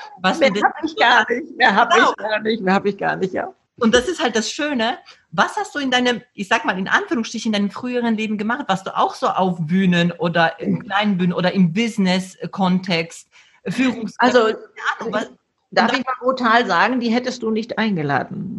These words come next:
Speaker 2: Du hättest auch keinen Kaffee mit der trinken wollen. Ich war sowas von angepasst. Also, okay, mal ganz schnell, ich hab Abitur und sonst gar nichts.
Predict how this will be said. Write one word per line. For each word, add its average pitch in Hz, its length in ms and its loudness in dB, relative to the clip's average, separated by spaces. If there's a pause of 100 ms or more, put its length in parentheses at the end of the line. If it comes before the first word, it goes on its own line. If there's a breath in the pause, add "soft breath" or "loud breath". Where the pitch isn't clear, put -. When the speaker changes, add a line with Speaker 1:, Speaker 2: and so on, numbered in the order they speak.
(160)
Speaker 2:
Du 190 240 2
hättest 220 240 2
auch - 100 0
keinen 185 180 0
Kaffee 247 220 -4
mit 143 180 -4
der - 120 -2
trinken 135 340 -6
wollen. 135 260 -4
Ich 190 200 0
war 220 160 4
sowas 262 520 0
von 214 360 -2
angepasst. 220 800 -2
Also, 175 200 2 (220 loud breath)
okay, 180 280 0
mal 185 120 4
ganz 202 240 0
schnell, 254 260 2
ich 247 100 -4
hab 202 120 -2
Abitur 190 360 -2
und 196 100 -2
sonst 175 180 -6
gar 220 220 -2
nichts. 339 280 -8